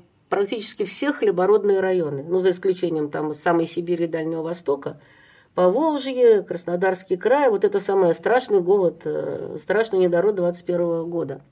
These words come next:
Причём что такое недород? Например, чтобы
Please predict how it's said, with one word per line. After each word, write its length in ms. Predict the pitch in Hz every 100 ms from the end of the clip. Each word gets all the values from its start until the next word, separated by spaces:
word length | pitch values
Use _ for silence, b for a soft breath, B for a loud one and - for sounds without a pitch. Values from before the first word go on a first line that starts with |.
| _ - b b b b b b
Причём 300 | 202 208 226
что 120 | 226
такое 320 | 254 214 202 180
недород? 520 | 180 175 170 139 - _ B B _ B B B B
Например, 340 | 202 233 226
чтобы 560 | 220 262 240 240 226